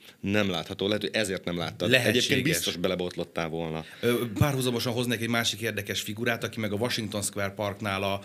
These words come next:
Speaker 2: a diadalívhez, ö, szokott kivinni egy zongorát. Közelben lakik, és akkor van egy kis, ö, kocsi, akármi, és azt szokta kivinni,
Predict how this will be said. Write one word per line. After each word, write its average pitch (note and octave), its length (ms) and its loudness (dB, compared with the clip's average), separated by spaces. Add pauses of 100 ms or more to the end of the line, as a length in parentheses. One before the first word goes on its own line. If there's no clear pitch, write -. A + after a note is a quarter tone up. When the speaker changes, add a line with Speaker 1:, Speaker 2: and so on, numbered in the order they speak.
(240)
Speaker 2:
a - 80 -6
diadalívhez, G2+ 760 2
ö, G#2 140 2
szokott G2+ 280 -4
kivinni G#2+ 320 0
egy G#2+ 160 0
zongorát. F#2+ 680 -2 (560)
Közelben A2+ 440 4
lakik, A#2+ 260 0
és - 100 0
akkor G#2+ 120 0
van A#2 80 4
egy G#2+ 60 0
kis, - 200 2
ö, G#2 160 2
kocsi, A#2 300 2
akármi, A2+ 400 0
és A2+ 100 2
azt B2 140 0
szokta G2 220 -4
kivinni, A#2+ 460 0